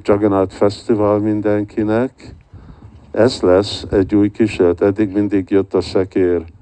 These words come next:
ö, látjátok, hogy egy újabb, kisebb szekérünk van. Eddig mindig Londonból jött, ez most Prágból jött. Vannak praktikus ügyek, hogy miért. A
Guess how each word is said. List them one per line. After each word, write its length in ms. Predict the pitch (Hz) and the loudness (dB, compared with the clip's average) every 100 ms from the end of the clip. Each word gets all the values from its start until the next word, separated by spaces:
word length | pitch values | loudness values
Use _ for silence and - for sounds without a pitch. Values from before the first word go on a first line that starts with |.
| - 95 | -18 -8
ö, 60 | 87 85 82 87 | -4 -2 0 0
látjátok, 600 | 95 104 90 85 87 85 | 0 0 0 -2 -4 -4
hogy 160 | 90 80 | -4 -4
egy 200 | 78 98 | -4 -2
újabb, 420 | 101 98 78 80 | 0 0 -2 -4
kisebb 460 | - 92 - 76 | -8 -6 -6 -6
szekérünk 800 | - 95 92 - 95 98 98 95 | -4 -4 -4 -2 -2 -2 -6 -4
van. 320 | 101 101 127 - - - _ | -2 -2 -4 -8 -20 -20 _
Eddig 280 | 92 101 95 | -2 0 -2
mindig 340 | 101 90 85 | 0 0 2
Londonból 840 | 90 92 92 95 95 95 98 98 | 2 2 2 0 2 2 2 2
jött, 260 | 107 113 113 | 2 0 0
ez 140 | 98 | -2
most 280 | 87 80 80 - | -2 -6 -8 -2
Prágból 680 | 110 113 101 80 71 67 | 0 0 -2 -6 -6 -4
jött. 480 | - - - _ - - - _ _ _ _ _ - - - - - _ _ - | -6 -8 -10 _ -18 -18 -18 _ _ _ _ _ -20 -20 -20 -20 -20 _ _ 0
Vannak 360 | 101 95 85 | 2 2 -2
praktikus 760 | - 87 82 - - 85 80 113 | 2 0 0 -6 -2 -2 -2 -2
ügyek, 440 | 117 127 110 107 | 0 4 2 0
hogy 220 | - 71 | -4 -2
miért. 920 | 85 107 113 110 107 104 104 101 - | 2 2 4 4 6 6 2 -2 -10
A 460 | 87 82 78 82 | -8 -4 -4 -4